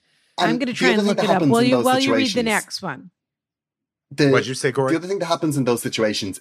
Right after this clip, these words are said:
Speaker 2: is, um, when you, you know, when you do something nice for somebody and you're continuously, I guess, like, the treat has become the norm.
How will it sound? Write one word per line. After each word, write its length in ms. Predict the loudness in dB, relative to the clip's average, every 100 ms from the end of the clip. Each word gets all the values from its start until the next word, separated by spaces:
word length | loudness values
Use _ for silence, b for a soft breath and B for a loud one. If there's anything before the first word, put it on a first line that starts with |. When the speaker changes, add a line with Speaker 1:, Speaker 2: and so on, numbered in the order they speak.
| -8
Speaker 2:
is, 540 | -4 -4 -4 -10 -16 -14 -6
um, 600 | -4 -4 -4 -6 -8 b b b _ -2
when 260 | 0 0 0
you, 320 | 0 0 -2
you 100 | -2
know, 100 | 0
when 140 | 0 -2
you 80 |
do 200 | -4 -4
something 360 | -4 -4 -4 -4
nice 300 | -4 -4 -6
for 120 | -10
somebody 360 | -10 -8 -6 -6
and 180 | -6 -6
you're 140 | -6 -6
continuously, 1000 | -6 -2 0 0 -2 -4 -4 -4 -4 -10 _ _ _ -6
I 80 |
guess, 380 | -2 -2 -2 -12 _ _ _ _ _ _ _ _
like, 220 | -2 0
the 80 | -2
treat 320 | -2 0 0
has 160 | -2 -4
become 520 | -2 -4 -2 -2 -2
the 80 | -4
norm. 460 | -4 -4 -4 -6